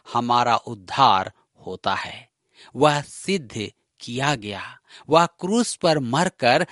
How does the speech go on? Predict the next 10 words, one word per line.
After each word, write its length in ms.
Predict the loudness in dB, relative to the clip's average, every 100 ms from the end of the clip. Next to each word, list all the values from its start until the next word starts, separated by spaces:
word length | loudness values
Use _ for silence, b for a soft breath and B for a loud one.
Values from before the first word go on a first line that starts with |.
| B
सिद्ध 480 | -20 -12 -10 -10 -8
हुआ 400 | -8 -4 2 2
था। 400 | 2 -4 -6 -8 _ _ b b b
यदि 320 | 0 2 2 2
आप 260 | 2 2 0
मुझे 340 | -6 -4 -6
समझा 580 | -6 -8 -8 -4 2 2
दें 280 | 2 -2 -4 B B -6
कि 140 | -4
परमेश्वर 960 | -2 -2 -2 -2 -2 -2 -2 -4 -6